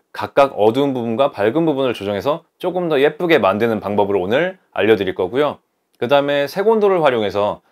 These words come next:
어, 예를 들어 색온도를 활용하는 경우는 사실 흰색을 맞추기 위해서, 화이트 밸런스를 맞추기 위해서 사용하는 게 맞는데, 노을 촬영한 영상 같은 거를 조금 더 예쁘게 표현하는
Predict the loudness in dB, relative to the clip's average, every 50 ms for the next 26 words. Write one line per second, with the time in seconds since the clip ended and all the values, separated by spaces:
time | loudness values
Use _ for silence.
0 | _ _ _ _ -12 -8 -2 -2 0 0 -2 -2 -4 -6 -4 -4 -2 0 0 0
1 | 2 0 0 0 0 0 2 0 0 -2 0 -2 -2 -2 -2 -2 -2 -2 -4 -2
2 | 0 0 0 0 -2 _ _ _ _ _ _ _ _ -6 -2 0 0 2 2 2
3 | 2 2 4 2 2 2 0 -2 -2 0 2 2 0 0 -2 -2 -2 -2 -2 0
4 | 0 0 2 2 2 0 -2 -2 -2 0 0 0 -2 -2 -4 -4 -2 0 0 0
5 | -2 -4 -2 -2 -2 0 0 -2 -2 -4 -4 -4 -4 -4 -4 -6 0 2 2 2
6 | 2 0 _ _ _ _ _ _ _ -4 0 2 4 6 6 4 4 2 0 0
7 | 0 0 2 2 0 2 2 0 0 0 0 -2 -2 -2 -2 -4 -4 -4 -2 0
8 | 0 2 2 0 -2 -4 -6 -6 -4 -4 -2 -2 0 2 2 0 0 -2 -4 -4
9 | -4 -4 -4 -4 -4 -2 -2 -2 -4 -4 -6 -10